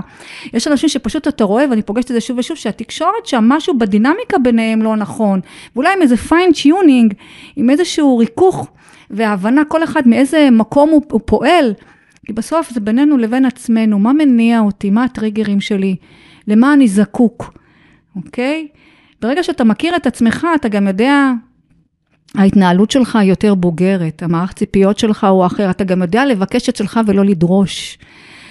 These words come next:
ואנחנו יודעים, אה, שבסופו של יום, ככה אני מסתכלת, ככה אני חווה את העולם, שבסוף עולם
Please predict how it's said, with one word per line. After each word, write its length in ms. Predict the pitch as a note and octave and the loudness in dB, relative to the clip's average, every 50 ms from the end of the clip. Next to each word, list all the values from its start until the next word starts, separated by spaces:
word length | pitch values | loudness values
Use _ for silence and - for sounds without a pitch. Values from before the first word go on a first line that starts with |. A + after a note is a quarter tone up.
| - - _ - | -20 -20 _ -12
ואנחנו 360 | F#3 F#3+ G3+ G3+ - A3+ G#3+ | -8 -8 -6 -6 -4 -4 -4
יודעים, 500 | G#3 G3 F#3 - C#4+ D#4+ E4 E4 E4+ D4+ - _ _ _ _ _ _ _ _ _ _ _ - | -4 -6 -4 -4 -4 -2 -2 -2 -4 -4 -8 _ _ _ _ _ _ _ _ _ _ _ -12
אה, 60 | G3 F#3+ F#3+ F#3+ F#3+ F#3+ F#3+ F#3+ F#3 F#3 F3+ F#3 | -10 -8 -8 -8 -8 -8 -8 -8 -8 -8 -10 -10
שבסופו 1200 | F3+ - - G#3 F#3+ F#3 F#3 G3 - - _ _ _ _ - F#3+ G3 F#3 - - G3+ - - C#4+ | -10 -8 -8 -8 -6 -8 -8 -10 -12 -16 _ _ _ _ -14 -12 -12 -10 -10 -12 -10 -8 -8 -8
של 180 | C4+ - C#4+ C4 | -6 -6 -6 -4
יום, 180 | C#4 C4+ C4 B3 | -4 -4 -4 -6
ככה 240 | - B3 - C4 | -6 -6 -6 -4
אני 140 | A#3+ A#3+ B3+ | -2 -2 0
מסתכלת, 400 | B3+ C4 - - A3 - A3+ A3 | 0 -2 -4 -4 -6 -6 -6 -6
ככה 200 | - A#3 G#3+ A#3 | -6 -4 -2 0
אני 140 | G#3+ G#3 A3 | 2 2 2
חווה 400 | - - F#3+ F3 F3+ F#3+ G3+ G#3 | 0 0 -2 -2 0 0 0 0
את 120 | G3 - | 0 -2
העולם, 340 | G3+ F3+ E3+ F3+ G3+ G3+ G3+ | -2 -2 0 0 -2 -2 -4
שבסוף 420 | - - F3+ F3+ - - A#3 A3+ - | -6 -8 -10 -10 -10 -10 -10 -10 -12
עולם 260 | - G3 G3 G3+ G#3+ | -12 -10 -8 -8 -8